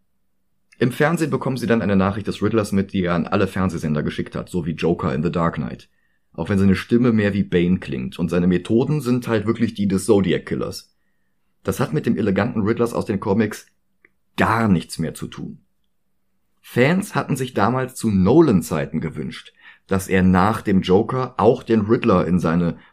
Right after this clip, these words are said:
banale Post-nine eleven-Welt einbaut. Und die Ideenarmen unter den Fans hatten auch schon Ideen, man könnte ihn ja an Jigsaw oder an den Zodiac Killer anlehnen.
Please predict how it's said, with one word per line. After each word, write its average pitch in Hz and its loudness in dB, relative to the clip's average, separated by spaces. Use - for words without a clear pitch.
banale 92 4
Post-nine 92 0
eleven-Welt 90 0
einbaut. 73 -8
Und 87 -4
die 98 0
Ideenarmen 95 2
unter 90 -2
den 85 2
Fans 98 2
hatten 117 -4
auch 95 -4
schon - -2
Ideen, 104 2
man 110 0
könnte 117 0
ihn 92 4
ja 92 2
an 92 2
Jigsaw 104 0
oder 90 0
an 85 -2
den 95 2
Zodiac 104 2
Killer 82 0
anlehnen. 90 0